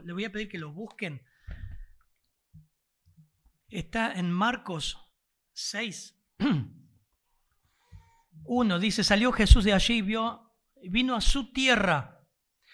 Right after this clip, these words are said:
y le seguían sus discípulos. Y llegando el día de reposo comenzó a enseñar en la sinagoga y muchos oyéndole se admiraban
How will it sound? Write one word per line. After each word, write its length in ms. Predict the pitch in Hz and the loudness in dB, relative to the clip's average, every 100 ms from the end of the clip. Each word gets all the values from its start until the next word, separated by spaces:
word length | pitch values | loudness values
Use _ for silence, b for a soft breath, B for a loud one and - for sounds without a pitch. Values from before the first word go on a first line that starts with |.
| B B B | B B B
y 100 | 202 | -2
le 100 | 208 | -2
seguían 340 | 208 214 254 | 0 0 0
sus 200 | 220 233 | -2 -4
discípulos. 680 | 202 185 247 247 - 180 160 | -2 -2 0 -2 -4 -6 -4
Y 60 | 190 | -4
llegando 720 | 214 214 254 240 226 220 - | -4 -2 -2 0 -2 -4 -8
el 120 | 190 | -8
día 160 | 196 240 | -4 -2
de 60 | 220 | -2
reposo 460 | 196 247 247 254 | -4 -6 -6 -6
comenzó 360 | 202 190 185 233 | -2 -2 0 0
a 60 | |
enseñar 760 | 226 - 190 202 220 240 226 _ _ _ _ _ _ _ | -2 -2 0 0 0 -2 -6 _ _ _ _ _ _ _
en 120 | 185 | -2
la 100 | 185 | -2
sinagoga 600 | 170 185 180 196 233 214 | 0 -2 0 0 0 2
y 80 | 185 | 2
muchos 500 | 185 208 262 254 214 | 0 0 0 -2 -4
oyéndole 800 | 190 - 247 208 180 185 196 220 | -6 -2 -2 -2 -4 -8 -10 -10
se 200 | - 196 | -8 -4
admiraban 920 | 196 190 190 190 208 233 254 254 b | -4 -4 -4 -2 -2 -2 -4 -6 b